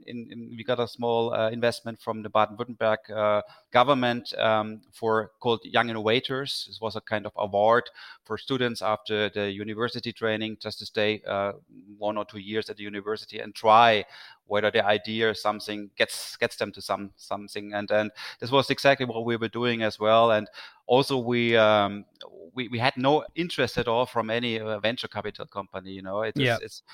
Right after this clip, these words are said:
Speaker 1: it's, it's, I don't know whether this would have been in Boston, uh, or New York area, uh,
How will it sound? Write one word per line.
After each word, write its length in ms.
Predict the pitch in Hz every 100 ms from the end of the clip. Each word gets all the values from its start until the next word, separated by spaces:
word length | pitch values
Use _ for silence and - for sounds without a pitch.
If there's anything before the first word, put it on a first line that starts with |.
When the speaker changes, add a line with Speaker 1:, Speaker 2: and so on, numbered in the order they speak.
| - - -
Speaker 1:
it's, 140 | -
it's, 200 | - - -
I 140 | 151
don't 120 | 175
know 180 | 190 165
whether 340 | 147 143 143 135
this 200 | 147 151
would 120 | 143
have 180 | 135 -
been 160 | 135
in 100 | 127
Boston, 500 | 117 139 165 - 113 110
uh, 340 | 110 110 107
or 280 | 120 110 113
New 100 | 110
York 220 | 143 185 -
area, 400 | 107 104 107 101
uh, 320 | 104 110